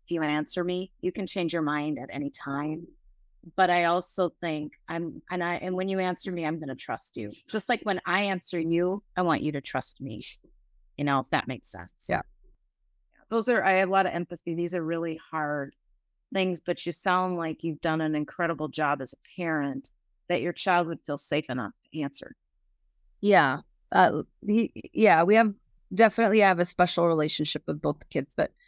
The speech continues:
Speaker 2: like Carol, my daughter's very type A, so it's more logistics, but my son is very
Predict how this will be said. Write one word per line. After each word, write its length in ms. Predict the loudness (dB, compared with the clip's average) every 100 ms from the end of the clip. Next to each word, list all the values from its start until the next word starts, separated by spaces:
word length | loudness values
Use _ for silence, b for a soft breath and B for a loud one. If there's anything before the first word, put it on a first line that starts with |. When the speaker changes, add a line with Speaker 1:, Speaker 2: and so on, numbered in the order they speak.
| _ 2
Speaker 2:
like 220 | 2 2
Carol, 340 | 4 6 6
my 140 | 6 4
daughter's 400 | 6 6 4 2
very 180 | 2
type 340 | 2 0 0 2
A, 240 | 0 0
so 420 | 0 4 4 2 -8 _ _
it's 180 | -4 0
more 240 | 4 6
logistics, 680 | 4 4 2 0 -6 -10 _ _ _
but 160 | 0 2
my 120 | -2
son 240 | 2 4 4
is 140 | 2
very 220 | -6 -8